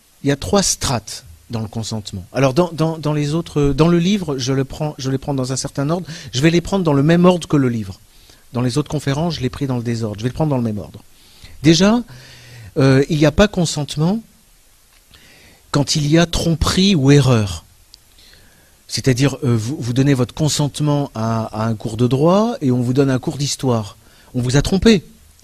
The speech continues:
Vous avez cru consentir à une chose et puis on vous donne une autre. Bon, l'exemple qu'on peut donner, c'est le cas du,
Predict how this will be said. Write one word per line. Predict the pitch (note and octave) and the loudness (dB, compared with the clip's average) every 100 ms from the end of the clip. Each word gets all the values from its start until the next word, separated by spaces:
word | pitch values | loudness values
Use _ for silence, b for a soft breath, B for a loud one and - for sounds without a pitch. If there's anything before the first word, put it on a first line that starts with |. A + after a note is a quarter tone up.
| b b b b b b b | b b b b b b b
Vous | B2+ C3+ | 0 4
avez | D#3+ | 4
cru | D#3 - G#3+ F3 - _ _ - - - - - | 2 4 4 4 -2 _ _ -18 -16 -16 -16 -4
consentir | D#3 - D3+ - C#3+ | -4 -2 -4 -2 -2
à | B2+ | 0
une | B2 | -2
chose | - G3 A#3 G#3 | 0 0 0 -2
et | C#3+ | -4
puis | B2 D#3+ | 0 2
on | D3 | 2
vous | C3 | 4
donne | D#3+ E3 | 6 6
une | D3 | 4
autre. | A#2+ A2 | 0 -2
Bon, | A2 A2+ | -6 0
l'exemple | C#3+ D3 F3 E3 | 0 4 4 4
qu'on | D3 | 2
peut | C3+ | 0
donner, | C3+ C#3 D#3+ G#3 | 4 6 6 4
c'est | - | 4
le | B2+ | 0
cas | A#2+ D#3+ | 2 2
du, | D3+ B2+ A#2+ | 2 0 -2